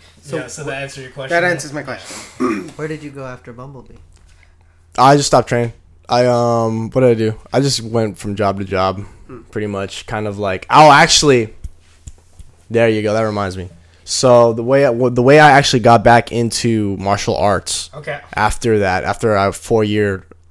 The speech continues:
Speaker 4: hiatus,
Speaker 2: Hiatus.
Speaker 4: uh,
Speaker 1: You were
Speaker 4: layoff.
Speaker 1: kind of in a dark period.
Speaker 3: Yeah.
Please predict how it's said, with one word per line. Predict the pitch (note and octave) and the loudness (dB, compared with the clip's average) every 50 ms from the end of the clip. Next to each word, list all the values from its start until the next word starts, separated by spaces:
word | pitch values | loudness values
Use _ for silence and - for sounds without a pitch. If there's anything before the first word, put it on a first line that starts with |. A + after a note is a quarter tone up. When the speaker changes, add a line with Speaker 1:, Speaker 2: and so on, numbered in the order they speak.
| _ _ | _ _
Speaker 4:
hiatus, | - - - - A#2 A2 G#2+ G#2 A2 A2 G2+ F#2+ - - - - - | -20 -12 -4 0 2 2 4 4 2 0 0 -4 -8 -8 -14 -16 -16
Speaker 2:
Hiatus. | - - - - - - - - - - - | -18 -20 -20 -20 -20 -20 -20 -20 -20 -14 -6
Speaker 4:
uh, | - A2 G#2+ G#2+ G#2+ | -2 0 2 2 2
Speaker 1:
You | F2 D2+ | 0 0
were | G#2+ | 0
Speaker 4:
layoff. | A2 A2 A2+ G#2+ G2 G2 - | 0 2 2 2 2 0 -2
Speaker 1:
kind | F3 E3+ D3 | -6 -12 -14
of | C3 | -14
in | A#2+ | -18
a | G#2+ | -18
dark | - B2+ B2 A#2+ - _ | -18 -18 -18 -18 -20 _
period. | - C3 A#2+ A#2 G#2+ G2+ G2 G2 | -20 -20 -20 -20 -20 -20 -18 -14
Speaker 3:
Yeah. | C3 C3+ C3+ C#3 C3+ C3+ C3 A#2+ | -12 -10 -10 -8 -8 -8 -10 -8